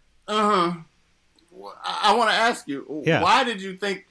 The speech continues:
Speaker 1: anchovies needed to go in a pineapple upside down cake, Charlotte?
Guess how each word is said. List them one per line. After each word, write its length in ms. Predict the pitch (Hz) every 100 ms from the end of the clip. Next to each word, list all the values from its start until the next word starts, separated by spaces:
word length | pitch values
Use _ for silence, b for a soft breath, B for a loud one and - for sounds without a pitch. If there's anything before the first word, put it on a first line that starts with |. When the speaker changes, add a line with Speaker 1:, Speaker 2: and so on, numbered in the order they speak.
| -
Speaker 1:
anchovies 640 | 202 262 - 139 127 127
needed 240 | 131 123 123
to 60 |
go 200 | 127 131
in 60 | 127
a 40 |
pineapple 420 | 123 170 156 151
upside 300 | 147 143 147
down 240 | 143 208 269
cake, 200 | 139 107
Charlotte? 400 | 127 147 220